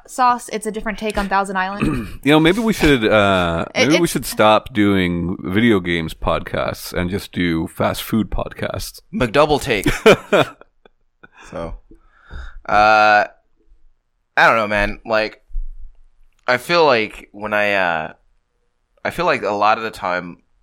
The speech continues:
Speaker 3: most of the, most of that cross branding stuff is, like, like, energy drinks and
Speaker 1: Snacks.
Speaker 3: and, yeah, and snacks.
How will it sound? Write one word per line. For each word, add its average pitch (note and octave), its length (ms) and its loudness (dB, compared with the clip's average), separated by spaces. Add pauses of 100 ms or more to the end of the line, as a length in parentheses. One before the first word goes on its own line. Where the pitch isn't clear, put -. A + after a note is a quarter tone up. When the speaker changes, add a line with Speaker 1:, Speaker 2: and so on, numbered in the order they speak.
(120)
Speaker 3:
most A2 720 -6
of G2 120 -8
the, F#2 200 -6 (160)
most A2+ 220 -8
of B2 40 -6
that F#2+ 140 -4
cross F2+ 320 -4
branding E2 320 -8
stuff E2+ 220 -10
is, D#2+ 120 -14
like, D#2+ 260 -12 (460)
like, E2 180 -12 (560)
energy E2 380 -10
drinks D2+ 540 -16 (520)
and D2+ 1040 -12
Speaker 1:
Snacks. - 640 -6
Speaker 3:
and, - 200 -4
yeah, F#2 180 0
and D#2+ 100 -8
snacks. - 720 -6